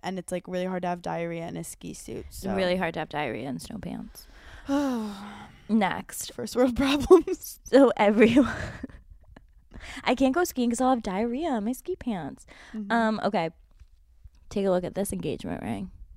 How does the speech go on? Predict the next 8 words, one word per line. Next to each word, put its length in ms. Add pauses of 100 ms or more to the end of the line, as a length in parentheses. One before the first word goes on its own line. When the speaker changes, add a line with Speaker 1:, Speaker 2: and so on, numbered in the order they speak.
(1800)
Speaker 1:
Oh 140
my 180
God. 640 (160)
Speaker 2:
So 180
everyone's 360
thinking 300
that 160
that's, 400